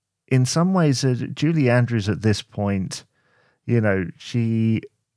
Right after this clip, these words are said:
goes on to do Sound of Music, and those two roles,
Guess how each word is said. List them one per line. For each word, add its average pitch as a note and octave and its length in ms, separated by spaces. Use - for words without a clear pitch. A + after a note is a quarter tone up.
goes C#3 300
on B2+ 240
to B2 120
do A#2 240
Sound G#2+ 340
of F#2 120
Music, C3+ 460
and G#2+ 560
those C#3+ 400
two D#3+ 260
roles, G#2+ 680